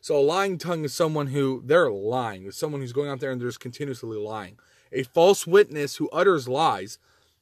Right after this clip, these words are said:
uh, yes, or, or do, do both of them lie? Yes, but a false witness is much more sinister. And here's the reason why.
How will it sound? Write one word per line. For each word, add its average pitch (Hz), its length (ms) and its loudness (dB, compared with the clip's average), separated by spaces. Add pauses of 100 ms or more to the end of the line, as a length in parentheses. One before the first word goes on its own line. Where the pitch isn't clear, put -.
(200)
uh, 127 60 -4
yes, 143 280 -2
or, 120 180 -10
or 127 120 -4
do, 117 180 -10
do 107 300 -18
both 104 260 -6
of 98 80 -14
them 120 140 -8
lie? 113 360 -8
Yes, 117 380 -8
but 107 180 -6
a 101 60 -4
false - 480 2
witness 135 460 -4 (760)
is 113 160 -16
much 120 340 -8
more 110 200 -10
sinister. - 680 -18
And 104 160 -20
here's 120 280 -10
the 107 100 -8
reason 98 380 -12
why. - 260 -18